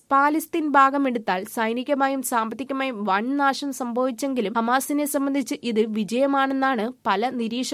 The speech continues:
വിലയിരുത്തുന്നത്. ലോകം പാലസ്തീനെ മറന്നു പോകും. അപ്പോൾ ലോകത്തെ ഓർമ്മിപ്പിക്കാനുള്ള വഴികൾ പലതാണ്. അത് മുൻപ് ഇന്തിഫാദ എന്ന പേരിലുള്ള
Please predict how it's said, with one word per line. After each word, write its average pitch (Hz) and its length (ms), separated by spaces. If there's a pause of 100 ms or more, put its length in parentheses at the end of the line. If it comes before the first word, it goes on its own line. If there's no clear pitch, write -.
(280)
വിലയിരുത്തുന്നത്. 214 800
ലോകം 196 380
പാലസ്തീനെ 208 760
മറന്നു 214 380
പോകും. 220 360 (100)
അപ്പോൾ 220 320
ലോകത്തെ 214 520
ഓർമ്മിപ്പിക്കാനുള്ള 233 760 (280)
വഴികൾ 208 480
പലതാണ്. 196 360 (300)
അത് 196 220
മുൻപ് 202 380 (220)
ഇന്തിഫാദ 269 640 (300)
എന്ന 220 280
പേരിലുള്ള 226 560